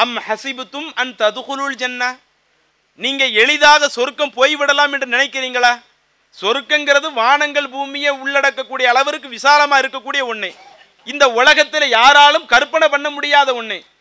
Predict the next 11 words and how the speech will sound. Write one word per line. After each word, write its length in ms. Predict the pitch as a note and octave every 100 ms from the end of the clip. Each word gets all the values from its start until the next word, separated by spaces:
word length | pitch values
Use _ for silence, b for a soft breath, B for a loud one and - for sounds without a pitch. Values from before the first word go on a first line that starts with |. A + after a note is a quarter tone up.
| _ _
அப்படிப்பட்ட 680 | G#3 A3 E4 E4 D4+ C#4+
அந்த 160 | D4 C#4 A#3+
சொர்க்கத்தை 500 | C4 C#4 D4+ D4+ D4
நாம் 180 | C#4 C4
பெற 200 | A#3 C#4+
வேண்டுமென்றால், 680 | C#4 B3+ A3+ G#3 G3 D4 - _ b
அதற்கு 380 | - A3 C#4+ C#4
அல்லாஹ் 400 | A#3 C#4 D#4+ D#4
சொல்லுகிற 400 | D4 C#4+ C#4+ C#4
அளவுகள் 400 | A#3+ D4+ E4 D4
என்ன? 520 | C4+ C4 A#3+ E3+ B2+